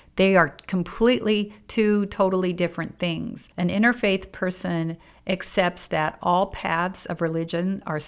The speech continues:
are valid and sacred and lead to God. A non-denominational person is just someone who says that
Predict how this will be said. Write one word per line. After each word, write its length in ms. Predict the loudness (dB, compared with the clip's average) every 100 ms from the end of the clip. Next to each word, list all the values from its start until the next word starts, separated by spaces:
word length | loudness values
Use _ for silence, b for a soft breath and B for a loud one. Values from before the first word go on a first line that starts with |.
| -10
are 160 | -4 -4
valid 480 | 0 2 4 2 0
and 200 | -4 -4
sacred 440 | 0 0 0 -2
and 160 | -2 -2
lead 200 | -4 -6
to 100 | -6
God. 580 | -4 0 0 -2 -6 -12 b 0
A 80 | 2
non-denominational 1040 | 4 4 2 2 2 2 0 0 0 -4
person 440 | 0 0 0 -2
is 160 | -2 -2
just 240 | -4 -4
someone 400 | 0 2 2 2
who 140 | 2 -2
says 600 | 0 0 2 2 0 0
that 220 | 0